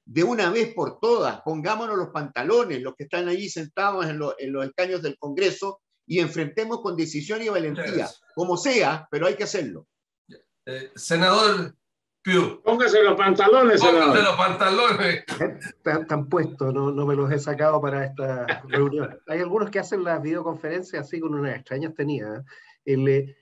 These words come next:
Speaker 4: no, mira,
Speaker 2: No,
Speaker 4: el, el, el,
Speaker 2: pero,
Speaker 4: por
Speaker 2: senador, senador, perdón.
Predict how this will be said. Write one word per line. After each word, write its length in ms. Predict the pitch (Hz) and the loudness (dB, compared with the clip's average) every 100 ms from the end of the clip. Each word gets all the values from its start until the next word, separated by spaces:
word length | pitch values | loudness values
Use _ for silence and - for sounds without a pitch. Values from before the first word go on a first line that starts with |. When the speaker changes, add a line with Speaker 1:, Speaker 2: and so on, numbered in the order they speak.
| _ | _
Speaker 4:
no, 200 | 233 247 | 0 2
mira, 240 | 247 233 | 4 2
Speaker 2:
No, 180 | 220 196 | 2 -4
Speaker 4:
el, 60 | - | -2
el, 240 | 190 - - | -4 -4 -2
el, 220 | 185 190 | 0 2
Speaker 2:
pero, 160 | 165 | 0
Speaker 4:
por 120 | 175 151 | 0 0
Speaker 2:
senador, 400 | 151 170 151 - | 2 0 0 -6
senador, 440 | - 143 151 165 | -10 -4 -2 -2
perdón. 380 | 160 156 156 120 | -2 -4 -4 -6